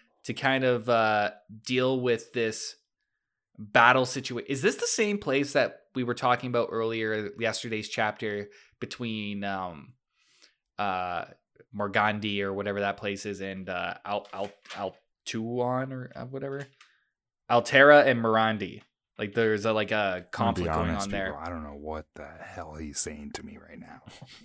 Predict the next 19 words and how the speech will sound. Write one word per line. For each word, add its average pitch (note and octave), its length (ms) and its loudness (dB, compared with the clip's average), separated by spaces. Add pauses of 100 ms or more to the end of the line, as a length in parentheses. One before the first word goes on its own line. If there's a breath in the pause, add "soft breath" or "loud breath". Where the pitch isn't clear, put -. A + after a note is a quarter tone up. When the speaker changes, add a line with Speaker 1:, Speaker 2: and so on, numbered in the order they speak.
(960 loud breath)
Speaker 1:
Well, A#2+ 160 4
hopefully F3 320 6
somebody A#2+ 340 2
who A2+ 60 0
listens A2 300 -2
to G2 40 -6
this G2 140 -4
podcast F#2+ 380 -2
know G2 180 -2
I'm, F2+ 180 -6 (140)
knows G2 200 -8
what F#2+ 120 -6
I'm F#2 80 -12
going, F2+ 240 -10 (240)
knows A2 240 -6
what F2+ 80 -6
I'm F2 80 -8
talking F#2 320 -8
about. F#2 240 -4